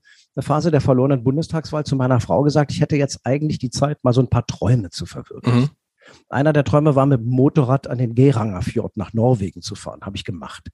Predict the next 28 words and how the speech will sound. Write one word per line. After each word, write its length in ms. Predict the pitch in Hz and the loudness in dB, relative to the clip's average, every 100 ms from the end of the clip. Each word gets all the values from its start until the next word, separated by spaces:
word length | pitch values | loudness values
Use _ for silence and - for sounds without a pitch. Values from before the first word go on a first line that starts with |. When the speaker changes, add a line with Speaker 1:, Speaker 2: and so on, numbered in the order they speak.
| _ - - _ | _ -20 -20 _
Speaker 1:
Der 100 | 135 | -4
zweite, 440 | - - 180 220 220 | -2 0 -2 -2 -4
etwas 240 | - 143 | -4 -6
skurrile 480 | - 123 113 196 214 | -6 -8 -4 0 0
Traum 360 | - 156 156 147 | 0 0 2 2
war, 140 | 139 | 2
dass 180 | 147 - | 2 0
meine 220 | 135 123 | -2 -2
Eltern 480 | 107 156 175 175 135 | 0 0 0 0 2
mir 240 | 147 160 | 4 2
zum 340 | - 151 135 - _ _ _ | 2 -2 -2 -6 _ _ _
zweiten 500 | - - 123 143 143 | -12 0 2 2 0
Staatsexamen 920 | - 113 151 - - - 139 139 143 | 0 0 0 -2 -6 -2 -2 0 -2
eine 320 | 123 131 - | 0 -2 0
Anwaltsrobe 960 | 151 202 135 113 113 - 120 123 120 113 | -2 0 2 0 -2 -2 2 2 2 0
geschenkt 500 | 120 110 123 131 - | 0 -2 -4 -6 -10
hatten, 300 | 143 180 208 | -6 -6 -4
in 220 | 147 120 | -2 0
der 120 | 123 | 2
mein 220 | 127 123 | 2 2
Name 320 | 120 127 170 | 2 2 2
hinten 340 | 131 139 131 - | 2 2 -2 -10
eingestickt 840 | - 110 120 131 - 147 _ - | -8 -4 -2 -4 -4 -8 _ -12
war, 280 | - - 196 - - - _ - | -8 -6 -6 -10 -20 -20 _ -8
die 140 | 151 | -6
aber 240 | - 156 151 | 0 0 0
in 100 | 147 | -2
einem 320 | 131 135 | 0 0